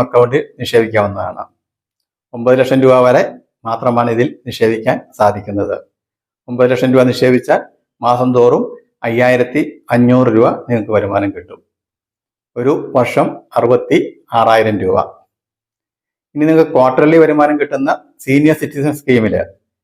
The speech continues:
മുപ്പത് ലക്ഷം രൂപ വരെ നിക്ഷേപിക്കാം. മുപ്പത് ലക്ഷം രൂപ നിക്ഷേപിച്ചാൽ ഒരു ക്വാർട്ടറിൽ നിങ്ങൾക്ക് അറുപത്തി ഓരായിരത്തി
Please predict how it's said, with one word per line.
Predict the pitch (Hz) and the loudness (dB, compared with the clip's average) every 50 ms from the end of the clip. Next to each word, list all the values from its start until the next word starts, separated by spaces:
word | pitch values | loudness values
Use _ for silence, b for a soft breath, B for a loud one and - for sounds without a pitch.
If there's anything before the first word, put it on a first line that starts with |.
| _ _ _ _ _ - | _ _ _ _ _ -14
മുപ്പത് | 131 127 139 165 160 160 | -12 -4 0 2 2 2
ലക്ഷം | 165 160 175 160 147 | 2 2 0 0 2
രൂപ | 143 135 135 131 | 4 4 4 4
വരെ | 123 135 175 - - | 4 2 0 -2 -6
നിക്ഷേപിക്കാം. | 127 - - 110 98 - - - - - - _ _ _ _ _ _ _ _ _ _ _ _ _ _ - | -10 -8 -6 -4 -4 -6 -8 -16 -20 -20 -20 _ _ _ _ _ _ _ _ _ _ _ _ _ _ -18
മുപ്പത് | 120 - - 135 135 143 | -10 -4 0 0 2 2
ലക്ഷം | 135 143 147 143 | 2 0 0 2
രൂപ | 139 139 147 165 - 143 135 135 | 2 2 2 2 0 -2 -4 -6
നിക്ഷേപിച്ചാൽ | 123 - 139 135 135 131 - 143 143 175 196 - - _ _ _ _ _ - 135 | -4 0 2 2 2 2 2 2 0 0 0 -4 -10 _ _ _ _ _ -4 -2
ഒരു | 139 151 151 | 0 0 2
ക്വാർട്ടറിൽ | 143 127 131 131 - 143 139 143 160 196 - - - 131 | 2 2 2 2 2 0 2 2 2 0 -2 -4 -4 -2
നിങ്ങൾക്ക് | 131 135 135 135 - 156 180 - - - - 123 | 0 2 2 2 0 0 -2 -2 -4 -6 -2 -2
അറുപത്തി | - 131 131 139 135 - - 165 175 - - 123 120 | 0 2 2 0 0 0 -2 -2 -2 -2 0 2 2
ഓരായിരത്തി | 123 127 127 127 135 135 - - - - | 4 4 4 2 2 0 -2 -4 -4 -4